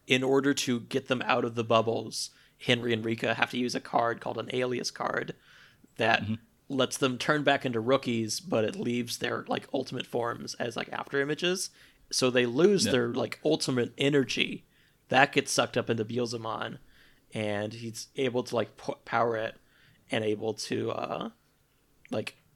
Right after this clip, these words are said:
Speaker 1: push back Megadramon while also, like, having bits of Rapidmon and Cubimon, like, come out of him while he's trying to, like,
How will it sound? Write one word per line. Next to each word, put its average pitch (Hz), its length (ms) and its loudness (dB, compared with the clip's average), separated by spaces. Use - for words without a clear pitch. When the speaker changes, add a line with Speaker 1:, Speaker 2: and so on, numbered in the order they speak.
Speaker 1:
push - 320 2
back 131 260 0
Megadramon 120 560 -2
while 113 120 0
also, 127 320 0
like, 113 300 -6
having 139 400 -2
bits 123 340 0
of 127 160 0
Rapidmon 127 640 2
and 120 120 -4
Cubimon, 123 460 -6
like, 113 220 -6
come 127 280 0
out 120 200 2
of 131 140 -2
him 135 380 -2
while 117 160 -2
he's 113 140 -2
trying 117 400 -4
to, 117 140 -6
like, 113 240 -6